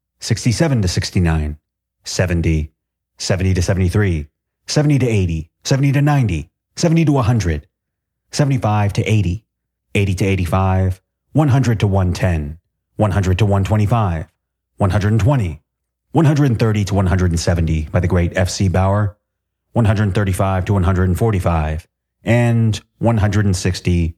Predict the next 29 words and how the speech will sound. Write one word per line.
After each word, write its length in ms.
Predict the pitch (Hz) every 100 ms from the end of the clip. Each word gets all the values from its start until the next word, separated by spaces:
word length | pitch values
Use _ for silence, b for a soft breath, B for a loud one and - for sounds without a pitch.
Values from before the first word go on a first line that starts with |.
| -
to 80 | 104
one 200 | 95 87
hundred 380 | 87 85 82 85
and 280 | 87 80 -
eighty. 400 | 110 110 82 - _ _ _ _ _ _ _ _ _ _ _
So 140 | - 151
we 80 | 151
learn 220 | 170 131
from 180 | 101 95
this 400 | 127 90 - 107
that 220 | 95 95
the 40 |
Gospel 400 | 95 117 110 127
of 80 | 117
Mark, 400 | 113 92 92 95
the 240 | 104 104
most 320 | 98 117 107 -
influential 560 | 165 139 127 120 120
book 300 | 90 110 104
in 100 | 98
human 340 | 85 131 135 98
history, 540 | 107 147 98 87 - _ _ _ -
and 120 | 113
the 60 | 90
primary 540 | - 160 165 147 127
source 360 | - 123 107 87
for 120 | 98
the 160 | 98 -
absolutely, 840 | 156 131 127 123 123 123 113